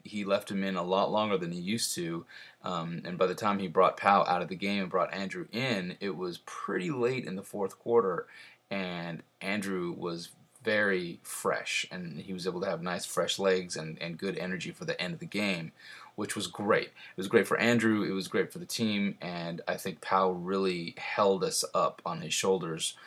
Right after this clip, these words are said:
that whole time until he went out. Um,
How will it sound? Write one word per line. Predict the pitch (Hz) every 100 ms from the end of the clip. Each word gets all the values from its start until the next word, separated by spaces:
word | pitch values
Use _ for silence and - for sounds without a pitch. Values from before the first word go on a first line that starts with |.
| - - -
that | 85
whole | 95 90
time | - 90 78 78
until | 80 95 90
he | 90
went | 82 85
out. | 90 85 - - - - - -
Um, | 87 85 82 78